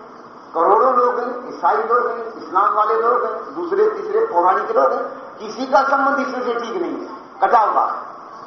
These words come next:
और कटे हुए संबंध से ऐसी अवस्था उनकी, जैसे लट्टू का संबंध विद्युत केंद्र से कट जाता है, बेकार हो जाता है। परिणाम ये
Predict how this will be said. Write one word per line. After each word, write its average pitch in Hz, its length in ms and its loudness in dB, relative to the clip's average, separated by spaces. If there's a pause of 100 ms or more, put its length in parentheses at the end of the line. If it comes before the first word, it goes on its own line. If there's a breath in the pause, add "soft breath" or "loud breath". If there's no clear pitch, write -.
(600)
और 175 180 2
कटे 214 260 2
हुए 311 280 6
संबंध 269 440 0
से 294 100 -2 (640)
ऐसी 269 300 2
अवस्था 254 420 4
उनकी, - 260 0
जैसे 233 260 -2
लट्टू 226 300 -2
का 247 120 4
संबंध 226 300 0 (460)
विद्युत - 400 -8
केंद्र 180 280 -2
से 170 80 -2
कट 151 220 -4
जाता 117 220 -4
है, - 120 -10 (580)
बेकार - 320 6
हो - 120 -2
जाता - 160 -6
है। - 80 -12 (2250)
परिणाम 208 340 6
ये - 140 0